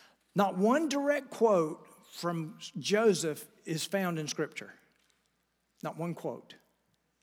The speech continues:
Look, you can look at it for yourself and see. He apparently passes away when Jesus is a young man because we never read about him again. There's nothing said about his death, not even a small obituary.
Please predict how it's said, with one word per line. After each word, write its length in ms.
Look, 220
you 160
can 100
look 140
at 100
it 60
for 100
yourself 340
and 80
see. 260
He 140
apparently 540
passes 500
away 300
when 200
Jesus 480
is 120
a 60
young 340
man 460
because 320
we 100
never 280
read 240
about 260
him 180
again. 380
There's 240
nothing 320
said 260
about 260
his 140
death, 520
not 180
even 220
a 80
small 500
obituary. 880